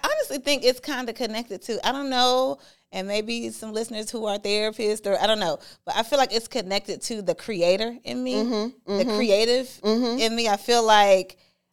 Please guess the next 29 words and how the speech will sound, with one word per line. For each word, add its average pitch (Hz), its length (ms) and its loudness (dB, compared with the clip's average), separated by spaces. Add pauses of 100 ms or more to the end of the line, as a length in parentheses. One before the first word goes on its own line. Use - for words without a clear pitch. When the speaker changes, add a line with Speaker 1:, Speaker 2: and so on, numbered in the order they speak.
(120)
Speaker 1:
I 214 100 4
feel 302 260 4
like 247 220 4
if 233 140 2
I 233 80 6
can 208 220 -2
see 262 400 2
it 165 60 4
or, 214 140 6 (200)
or 226 240 2
even 247 280 -2
if 226 120 -2
I 226 80 2
can 185 180 -4
think 240 440 0
it, 180 160 2
like, 180 460 4 (340)
"Oh, 320 220 10
yeah, 170 360 -6
I 349 120 4
can, 214 80 4
Speaker 2:
Yeah. 165 280 8
Speaker 1:
I, 339 160 6 (120)
I 320 120 4
got 254 160 4
Speaker 2:
I, 185 60 -8
Speaker 1:
this," - 140 -10
Speaker 2:
yeah. 214 220 8
Speaker 1:
or, - 40 4